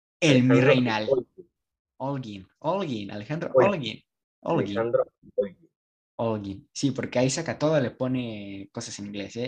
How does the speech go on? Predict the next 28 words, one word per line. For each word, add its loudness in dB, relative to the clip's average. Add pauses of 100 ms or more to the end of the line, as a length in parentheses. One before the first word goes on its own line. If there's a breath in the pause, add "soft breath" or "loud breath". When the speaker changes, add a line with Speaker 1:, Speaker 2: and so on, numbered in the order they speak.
(120)
Speaker 1:
E-, -8
e-, -14
es -2
el 0
Mi 2
Reinal, 0
Isaac -8
le -6
puso -6
el -2 (220 loud breath)
Mi 8
Reinal. 4 (2000 soft breath)
Speaker 2:
Alejandro 0
el -2
Holguín, 0 (120)
dueño -2
de -2
el -12
Mi -4
Reinal. 0 (480)
Speaker 1:
El -14
Mi -14
Reinal, -12 (240)
exacto, -14 (240)
exacto. -8 (120)
<laughs> -2
Pero 0
bueno, 2